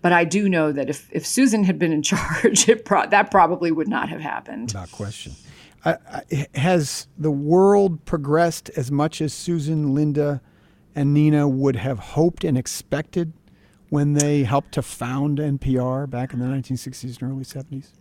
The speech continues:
Speaker 1: I don't know that the world has, um, but certainly in this nation, for a certain class of person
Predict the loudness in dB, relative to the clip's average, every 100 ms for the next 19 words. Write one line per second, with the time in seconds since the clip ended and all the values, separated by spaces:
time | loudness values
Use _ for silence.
0 | _ -4 0 2 2 2 2 2 2 2
1 | 2 4 2 0 -2 -2 -2 -4 -6 -10
2 | -14 -14 -4 2 4 4 2 -2 -2 -2
3 | 2 4 4 4 0 0 -4 -8 -6 -4
4 | -4 -6 -2 0 2 2 0 0 -4 -8
5 | -20 _ -4 0 2 2 0 0 0 -4
6 | -2 -2 -2 -4 -6 -6 -10 -8 -8 -8
7 | -8 -10